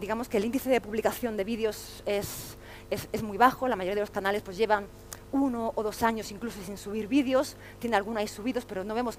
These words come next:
no existe una programación del uso de, de vídeos por parte de los museos científicos. Nos podemos encontrar alguna excepción, que son, por ejemplo, el, el Parque de las Ciencias de Granada, en el que sí mueve muchísimo más en cuanto a subir vídeos y actualizar su canal,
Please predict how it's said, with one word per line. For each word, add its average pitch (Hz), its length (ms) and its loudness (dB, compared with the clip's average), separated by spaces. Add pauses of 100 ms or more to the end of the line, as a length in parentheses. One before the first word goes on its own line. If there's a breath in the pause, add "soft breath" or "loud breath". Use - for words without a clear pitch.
no 240 100 -2
existe 247 400 2 (400 loud breath)
una 254 200 4
programación 202 640 2
del 180 120 0
uso 208 220 -4
de, 185 420 6 (320 loud breath)
de 185 100 2
vídeos 196 280 0
por 180 120 -2
parte 170 200 2
de 180 80 0
los 175 100 -4
museos 180 320 -6
científicos. 220 640 -2 (260 loud breath)
Nos 202 120 -10
podemos 233 360 -2
encontrar 254 460 6 (320)
alguna 233 300 4
excepción, 311 520 2 (240 loud breath)
que - 80 -8
son, 220 160 -8
por 202 120 -4
ejemplo, 233 420 -2
el, 185 440 0
el 190 100 0
Parque 202 180 2
de 185 60 6
las 180 60 -2
Ciencias 196 260 -4
de 180 80 -2
Granada, 226 380 6 (200 loud breath)
en 226 80 0
el 196 60 0
que 190 100 0
sí - 140 -2
mueve 240 260 2
muchísimo 185 560 -6
más 208 320 0 (220 loud breath)
en 208 120 -6
cuanto 190 380 0
a 180 80 4
subir 208 300 -6
vídeos 208 360 0
y - 20 -4
actualizar 202 440 2
su - 140 -8
canal, 254 340 4